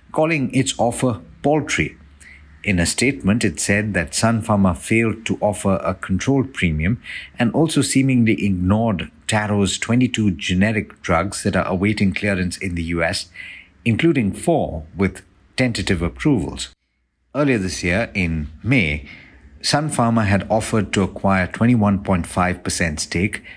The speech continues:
for thirty-eight dollars a share.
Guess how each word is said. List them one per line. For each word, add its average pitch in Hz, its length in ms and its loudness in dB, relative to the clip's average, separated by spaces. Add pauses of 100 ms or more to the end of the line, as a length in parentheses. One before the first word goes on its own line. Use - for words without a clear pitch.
(120)
for 85 420 0 (260)
thirty-eight 107 760 -2
dollars 82 560 0
a 92 80 0
share. 85 480 0